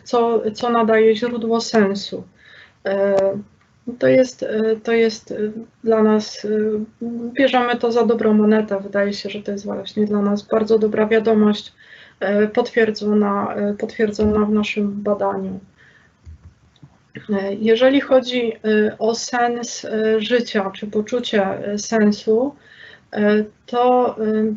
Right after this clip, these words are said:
tutaj, e, z-, e, wydaje się, że,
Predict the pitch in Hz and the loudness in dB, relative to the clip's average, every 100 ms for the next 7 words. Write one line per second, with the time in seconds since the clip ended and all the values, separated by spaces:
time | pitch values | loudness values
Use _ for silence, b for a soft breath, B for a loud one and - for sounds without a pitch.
0 | - _ - 214 220 220 254 254 247 247 | -8 _ -16 -10 -10 -4 -2 2 2 2
1 | 233 220 214 220 220 B B _ _ _ | 0 -2 0 0 -4 B B _ _ _
2 | _ _ - _ _ _ - _ _ _ | _ _ -20 _ _ _ -20 _ _ _
3 | 453 - - _ - - 208 208 220 220 | -20 -20 -20 _ -16 -12 -10 -2 4 4
4 | 220 214 214 220 233 254 262 247 247 226 | 4 -2 -2 0 2 4 4 2 -2 -2
5 | 220 226 226 220 | 0 2 2 2